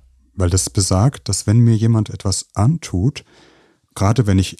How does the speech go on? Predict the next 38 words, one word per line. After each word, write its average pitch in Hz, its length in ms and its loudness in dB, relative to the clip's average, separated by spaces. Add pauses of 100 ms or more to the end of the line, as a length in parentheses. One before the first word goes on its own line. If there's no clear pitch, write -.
lange 104 360 4
in 90 80 2
der 90 100 2
Situation 95 540 -2
bin, 87 200 -4
wo 87 120 -6
ich 90 140 -8
ihm 95 80 -6
ausgeliefert 90 580 -4
bin, 110 220 -2 (300)
also 85 160 -10
Kinder 110 340 -2
zum 107 140 -6
Beispiel, 123 380 -4 (520)
ähm, 98 240 0
dann 98 280 -2
wird 113 280 0
diese 127 220 2
Person 110 340 0
auch 104 160 -4
ein 95 100 0
Teil 104 240 -2
von 90 220 -2
mir. 80 240 -4 (540)
Also - 240 -6
ein 87 160 -8
Te-, - 160 -12
ich - 160 -6
muss 113 260 2
mich 127 300 0
dieser 113 260 0
Person 101 380 0
anpassen, 113 540 0
sie 101 120 -2
in 98 140 0
mich 95 180 -2
reinlassen, 117 540 0
die 98 120 -4